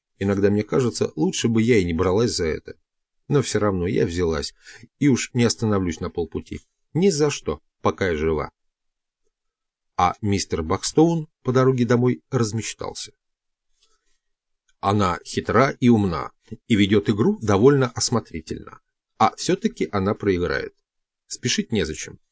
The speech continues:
Я выйду победителем. Всему своё время. Она и правда красавица, а сегодня превзошла самую себя. Пожалуй, в конечном счёте мне придётся голосовать за их законопроект.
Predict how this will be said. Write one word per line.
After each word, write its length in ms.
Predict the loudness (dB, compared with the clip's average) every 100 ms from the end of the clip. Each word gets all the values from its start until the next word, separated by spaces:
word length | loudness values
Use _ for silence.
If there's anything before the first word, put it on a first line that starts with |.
| _ 0
Я 180 | 2
выйду 240 | 4 2 0
победителем. 680 | 0 0 -2 -4 -4 -8 -10 _ _
Всему 340 | -6 0 0 2
своё 300 | 2 4 4
время. 360 | 0 -4 -10 _ _ _ _ _ _ _ _
Она 220 | 2 4
и 20 | 2
правда 320 | 2 -2 -4
красавица, 600 | -6 -2 2 2 0 -4
а 80 | -4
сегодня 460 | -2 0 2 0 -2
превзошла 540 | 0 0 0 -2 -4
самую 340 | -4 -4 -4 -4
себя. 340 | -6 -6 -8 _ _ _ _ -20 _ _
Пожалуй, 460 | 0 2 4 2 -2
в 100 | 0
конечном 420 | 0 0 -4 -4
счёте 460 | -2 -4 0 -2 0
мне 160 | -2 0
придётся 400 | 2 2 0 -2
голосовать 520 | 0 0 2 0 -2 _ _ _
за 160 | 4
их 140 | 4 4
законопроект. 640 | -4 -4 -2 0 -2 -4